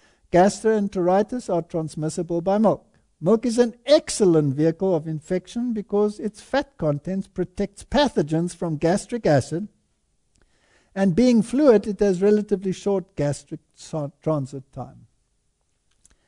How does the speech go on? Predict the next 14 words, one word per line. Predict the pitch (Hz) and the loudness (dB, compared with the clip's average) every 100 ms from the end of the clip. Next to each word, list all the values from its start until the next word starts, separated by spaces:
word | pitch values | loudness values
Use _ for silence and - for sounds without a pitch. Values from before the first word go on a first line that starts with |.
| _ _ _ _ _ | _ _ _ _ _
Hier | 185 214 | 2 4
was | 240 | 4
'n | 247 | 4
artikel | 208 - 202 208 190 | 2 2 2 4 2
in | 156 | 2
die | 151 | 0
koerant, | 170 151 151 120 156 175 - | 2 4 4 2 -4 -8 0
"Prof's | 226 240 - | 0 0 -6
crusade | 233 214 - 220 175 175 | -6 -4 0 2 4 2
against | 165 151 151 - | 0 -2 -4 -2
milk | 151 165 165 | 0 0 -2
has | 151 147 139 143 | -4 -4 -4 -6
them | 131 131 | -6 -6
frothing." | - 165 143 117 104 107 | 0 0 0 -6 -12 -18